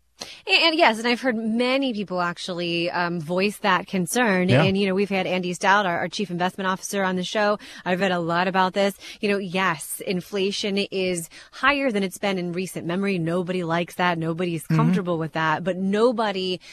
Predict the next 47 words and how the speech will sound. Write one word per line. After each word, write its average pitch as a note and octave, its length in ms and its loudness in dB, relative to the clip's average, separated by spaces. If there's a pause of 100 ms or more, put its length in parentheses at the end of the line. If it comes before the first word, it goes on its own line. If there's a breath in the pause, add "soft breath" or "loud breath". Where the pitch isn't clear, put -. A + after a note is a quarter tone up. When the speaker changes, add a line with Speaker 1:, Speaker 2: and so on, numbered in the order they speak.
(180 loud breath)
Speaker 1:
who's E3+ 240 -4
an E3 100 -4
expert G#3+ 460 -2
who G3+ 100 -2
looks G3 300 -2
at F3+ 80 -4
a F3+ 40 -4
number F#3+ 680 0
of F3 180 -2
factors F#3 800 -2 (220 loud breath)
when F3+ 120 0
it F3 80 0
comes F3+ 220 -2
to - 60 -12
the F3+ 80 0
economy F3 720 0
is F3+ 220 0
raising F#3 400 2
a E3+ 80 0
flag E3 420 0
at D#3+ 120 -6
this E3 160 -4
point E3 280 -4
and D#3 120 -4
saying D#3+ 320 -4 (240 loud breath)
we're F3+ 140 4
Speaker 2:
Yeah. F3+ 60 2
Speaker 1:
heading E3+ 260 2
toward F3 220 0
where E3 140 0
we D#3 140 -2
were D#3 200 -2
in D#3 120 -2
the D#3 60 -2
seventies. D#3+ 420 -4
And E3+ 60 -2
I E3+ 40 -4
think G3 140 -4
that's F#3 200 -6
really E3+ 300 -2
important D3 380 -4
to - 40 -18
keep D#3+ 160 -8
in D3 120 -4
mind. C3 120 6
Speaker 2:
Yeah, G#2+ 160 6
I, B2+ 240 4